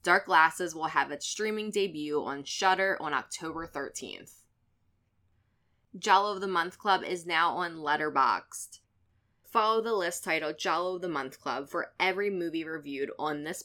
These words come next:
podcast. You can also follow on Twitter and Instagram at Giallo Club for all the Giallo goodness you can handle, as well as Fantastic Fest twenty twenty-two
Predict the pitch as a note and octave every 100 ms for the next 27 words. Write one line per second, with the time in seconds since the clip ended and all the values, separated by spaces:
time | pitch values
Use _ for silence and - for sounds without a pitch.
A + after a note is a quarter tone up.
0 | - - D3 F#3+ F3+ F#2 - - - -
1 | - - _ _ _ _ - F3+ G3 A3
2 | F3+ F#3+ G3+ F#3+ E3 D#3+ E3 E3 - D3
3 | D3 - F#3 E3+ E3 - D#3 - F3+ F#3
4 | F#3+ F3 F3+ E3+ C#3 D3 F#3 E3+ F3 F3+
5 | F3+ G3 E3+ E3+ - D3+ - - G#3 G#3
6 | G#3 G#3 F#3+ F3 F3 F3 E3 E3 E3 D#3+
7 | D3+ D3+ G3 C4+ C4+ C4 B3+ B3+ - F3
8 | E3+ E3+ E3 - F3 E3+ E3+ D#3 E3 -
9 | D#3+ D3+ - - F#3 F3+ F3+ E3+ D#3+ D#3+
10 | - E3 D#3 D#3